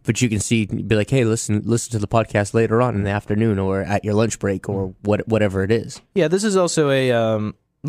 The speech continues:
Speaker 2: like, a strategic decision as well, because the, the corporations that we're utilizing to, to get all of this working, you know, they, they cross-platform, like, they, they cross-promote, like, the,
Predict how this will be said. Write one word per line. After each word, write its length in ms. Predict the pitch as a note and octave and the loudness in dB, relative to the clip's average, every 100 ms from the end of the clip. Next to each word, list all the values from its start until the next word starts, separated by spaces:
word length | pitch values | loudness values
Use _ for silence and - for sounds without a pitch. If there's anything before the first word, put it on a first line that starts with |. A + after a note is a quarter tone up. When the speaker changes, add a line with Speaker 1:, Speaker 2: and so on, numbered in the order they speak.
| - | -2
Speaker 2:
like, 200 | D3 B2+ | 0 0
a 40 | |
strategic 600 | A#2+ C3 B2+ D3+ C#3 B2 | -4 -2 -2 0 0 -2
decision 520 | - B2 C3 A#2 A2 A2 | -4 -2 0 0 -2 -4
as 160 | A2 | -2
well, 220 | A#2+ G2+ | -2 -2
because 380 | G2 A2+ B2+ B2 | -2 -2 -2 -2
the, 240 | B2 A#2+ A2+ | 0 0 0
the 120 | A#2+ | -2
corporations 600 | - C#3+ C3 A#2+ B2 A#2 | -2 -2 0 -2 -2 -4
that 140 | A2+ | -2
we're 100 | A2 | 0
utilizing 640 | G#2+ A2 A2 G#2+ G#2+ G#2+ G#2 | 0 0 0 0 -2 -6 -6
to, 360 | A2+ G2+ F#2+ - | -4 -4 -4 -6
to 160 | - A2+ | -4 -2
get 200 | A2 A2 | 0 2
all 180 | G2+ G2+ | 2 0
of 80 | G#2 | -2
this 180 | G#2 | -4
working, 380 | A2+ A2+ - G#2+ | -4 -4 -4 -6
you 60 | G#2+ | -4
know, 120 | G#2+ | -2
they, 180 | B2 C3+ | 0 0
they 160 | D3 | 0
cross-platform, 920 | C#3+ - C3 B2+ - A#2+ A2+ - A2 A2 | 0 0 0 0 -2 0 0 -2 -4 -2
like, 160 | A2+ | -2
they, 180 | A2+ A2 - - _ _ | -4 -4 -6 -20 _ _
they 120 | B2+ B2 | -4 -2
cross-promote, 760 | - D3 C#3 - B2 A#2+ A#2 | 2 0 0 -2 0 2 2
like, 200 | G#2+ A2 | 0 -2
the, 400 | A#2 A2 G#2 A#2 | 0 0 0 -4